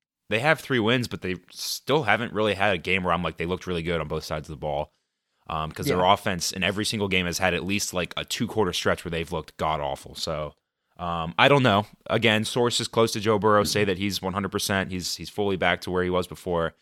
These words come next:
Speaker 1: Um, and he's definitely looked a lot better the last couple weeks, but I still think the offensive line ha-, still has issues. Um,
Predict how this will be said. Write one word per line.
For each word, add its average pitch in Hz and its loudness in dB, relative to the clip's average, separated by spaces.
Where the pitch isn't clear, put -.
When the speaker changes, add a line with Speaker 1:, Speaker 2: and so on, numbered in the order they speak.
Speaker 1:
Um, 87 0
and 110 -2
he's 165 0
definitely 139 6
looked 123 4
a 107 4
lot 98 6
better 101 4
the 92 4
last 85 2
couple 87 -6
weeks, 87 -2
but 85 -6
I 92 -6
still - -4
think 92 -8
the 87 -2
offensive 85 -4
line 82 0
ha-, 78 -8
still - -10
has 76 -6
issues. 76 -8
Um, 73 -4